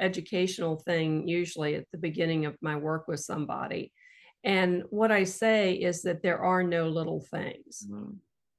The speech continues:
Speaker 1: Like, when we're gonna work together in psychotherapy, let's just, you know, get it straight from the beginning that the, there are no little things.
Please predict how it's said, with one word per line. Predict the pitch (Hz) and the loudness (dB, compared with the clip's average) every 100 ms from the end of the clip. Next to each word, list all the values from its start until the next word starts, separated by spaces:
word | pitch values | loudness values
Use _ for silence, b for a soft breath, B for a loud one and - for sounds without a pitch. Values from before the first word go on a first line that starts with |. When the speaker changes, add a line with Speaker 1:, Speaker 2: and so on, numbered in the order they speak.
| _ - | _ -2
Speaker 1:
Like, | 175 - B _ | -2 -4 B _
when | 202 196 | 2 6
we're | 220 | 6
gonna | 226 208 | 6 4
work | 196 196 | 2 0
together | 196 175 185 175 175 | -2 2 2 4 2
in | 165 | 0
psychotherapy, | 165 170 170 165 175 170 160 165 160 | 0 -2 -2 -2 0 0 0 -2 0
let's | 185 214 | -2 -4
just, | 240 240 - _ _ _ | -6 -6 -8 _ _ _
you | 190 185 | 0 2
know, | 180 | 2
get | 160 185 | 0 0
it | 180 - | 0 -2
straight | - 175 170 - | -4 -2 -2 -4
from | 180 | -6
the | 165 | -4
beginning | 160 - 170 160 160 | -4 -2 0 0 0
that | 160 - - _ _ _ _ _ _ _ | -2 -4 -8 _ _ _ _ _ _ _
the, | 180 190 185 | 6 6 6
there | 185 180 | 0 2
are | 175 | 2
no | 180 170 | 2 2
little | 147 170 170 156 | 0 -2 -4 -6
things. | - - - - - | -8 -10 -10 -16 -18